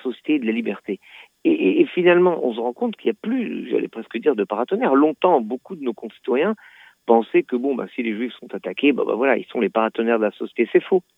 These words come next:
Chacun et chacune aujourd'hui en France est menacé. Et donc, chacun et chacune a le devoir de faire face, d'être unis et de, de tenir bon, de développer de la fraternité,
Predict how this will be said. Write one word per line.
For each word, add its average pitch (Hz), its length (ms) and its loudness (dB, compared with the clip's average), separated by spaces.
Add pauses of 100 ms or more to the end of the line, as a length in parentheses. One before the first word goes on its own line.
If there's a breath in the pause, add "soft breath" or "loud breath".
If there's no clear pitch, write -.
(320)
Chacun 190 520 0
et 156 80 -6
chacune 139 440 -8
aujourd'hui 123 340 -4
en 117 80 -4
France 113 300 -12
est 113 40 -4
menacé. 101 460 -6
Et 185 100 6
donc, 160 220 0 (120)
chacun 147 300 -8
et - 20 -14
chacune 143 400 -8
a 120 60 0
le 107 80 -2
devoir 127 580 0 (500 soft breath)
de - 80 0
faire - 300 -8 (120)
face, 170 260 2
d'être - 280 -4 (100)
unis 196 420 0 (540)
et 151 100 6
de, 127 320 0
de 110 160 -4
tenir 127 360 0
bon, 135 180 0
de 131 40 -8
développer 107 500 -2
de 107 120 -10
la 147 80 6
fraternité, 147 640 -4